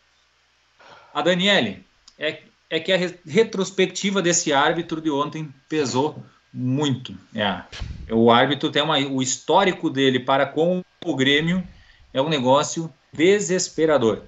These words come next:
O Catu dando um boa noite aí pra,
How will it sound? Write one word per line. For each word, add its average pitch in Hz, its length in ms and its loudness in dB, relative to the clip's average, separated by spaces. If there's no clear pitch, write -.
O 190 120 -2
Catu 226 420 2
dando 190 240 0
um 156 180 -12
boa 135 320 0
noite 165 380 2
aí 170 120 2
pra, 131 360 -2